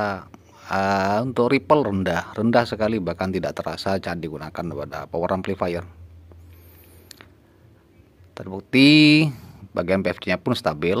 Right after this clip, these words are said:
Saat kita load tadi, kita tidak mendengar adanya suara-suara aneh seperti desis, ngerik, dan sebagainya. Betul-betul senyap, itu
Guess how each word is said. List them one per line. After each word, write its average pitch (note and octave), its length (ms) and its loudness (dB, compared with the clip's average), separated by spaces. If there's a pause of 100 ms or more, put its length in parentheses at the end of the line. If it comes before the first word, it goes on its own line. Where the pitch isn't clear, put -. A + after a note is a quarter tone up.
(500)
Saat - 320 -8
kita - 240 0
load F2+ 240 -4
tadi, F#2 240 0
kita G#2+ 320 -2
tidak F2 240 2
mendengar F2+ 480 -2
adanya E2+ 400 -6
suara-suara D#2+ 960 -4
aneh F#2 320 -10
seperti - 320 -10
desis, F#2+ 800 -6
ngerik, F#2+ 320 -4
dan E2 160 -6
sebagainya. C#2 640 -10 (1600)
Betul-betul E2+ 560 -8
senyap, B2 340 -4 (220)
itu D2+ 180 -12